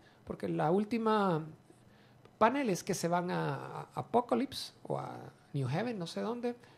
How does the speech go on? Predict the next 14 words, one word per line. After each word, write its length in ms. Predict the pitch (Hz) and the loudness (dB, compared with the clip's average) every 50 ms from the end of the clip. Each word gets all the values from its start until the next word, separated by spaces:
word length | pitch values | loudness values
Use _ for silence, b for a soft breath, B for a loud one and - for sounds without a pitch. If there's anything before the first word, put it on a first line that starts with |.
| b - | b -6
a 140 | - 147 - | -6 -4 -2
través 180 | 156 160 170 | 0 0 2
de 60 | 175 208 | 2 2
un 220 | 196 175 165 151 | 2 2 2 6
boom 220 | 160 233 269 262 254 | 6 6 6 6 0
tumo, 280 | - 277 269 269 320 - - - - - b b b b b b b b b b b b b b b b - | 0 0 0 0 -2 -6 -14 -20 -20 -20 b b b b b b b b b b b b b b b b 4
para 200 | - 190 170 185 | 6 8 8 10
ayudarle 520 | 170 156 151 160 151 160 165 165 185 190 180 | 8 8 8 8 8 8 8 8 8 8 6
a 60 | 160 | 6
su, 300 | 151 - 151 139 127 - - | 4 2 0 0 -2 -4 -6
a 60 | - | -6
su 140 | 123 - 139 | -4 -2 2
Mara, 260 | 160 226 277 262 170 | 2 2 4 4 2
¿verdad? 320 | 107 104 - - 104 135 | 0 0 -4 -6 -6 -8